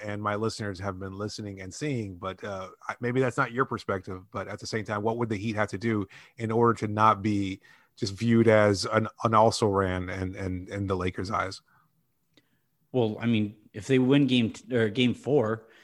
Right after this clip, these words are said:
Speaker 2: and tie this thing up and make it a three-game series, I think that'd get, uh, a lot of the attention. Like, what it, what it basically comes down to, and I've, I've noticed some of this too,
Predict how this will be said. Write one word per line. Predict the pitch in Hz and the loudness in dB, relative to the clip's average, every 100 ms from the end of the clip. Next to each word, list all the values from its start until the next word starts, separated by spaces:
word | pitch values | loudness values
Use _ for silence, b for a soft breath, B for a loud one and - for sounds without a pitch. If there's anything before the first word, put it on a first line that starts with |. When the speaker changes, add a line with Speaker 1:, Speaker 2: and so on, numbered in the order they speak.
| b b | b b
Speaker 2:
and | 113 104 98 92 | -2 0 0 -2
tie | - 117 | 0 0
this | 117 - | 0 0
thing | 120 113 | 0 0
up | 110 120 110 | 0 -2 -4
and | 104 | -2
make | 104 113 | 0 0
it | 110 - | -2 -2
a | 107 107 | -8 -8
three-game | - 120 117 110 107 | -2 0 0 0 -2
series, | 101 120 147 113 98 107 | -2 0 2 0 -2 -6
I | |
think | 107 113 107 - b b b - | -4 -2 -4 -8 b b b -2
that'd | 110 110 101 | 0 0 0
get, | 104 101 - _ _ | 0 0 -4 _ _
uh, | 120 107 101 - | -4 -2 -2 -4
a | |
lot | 107 104 | -2 -2
of | 104 | -2
the | 107 95 | -4 -4
attention. | - 104 98 101 95 b b b - | -4 -4 -4 -6 -6 b b b 0
Like, | 151 147 160 - | 0 0 -14 -14
what | 185 147 160 | -4 0 0
it, | 160 | 2
what | 165 | 0
it | 165 | 2
basically | 190 214 190 151 139 | 2 2 0 -2 -4
comes | - 120 | 0 -2
down | - 110 113 | 0 -4 -4
to, | - 113 107 | 0 2 4
and | 110 | 2
I've, | 120 139 - | 0 -4 -4
I've | 131 131 | 0 2
noticed | 143 127 - | 2 0 -2
some | 120 | 0
of | 107 | 0
this | 98 | -2
too, | - 120 104 95 | 0 2 2 0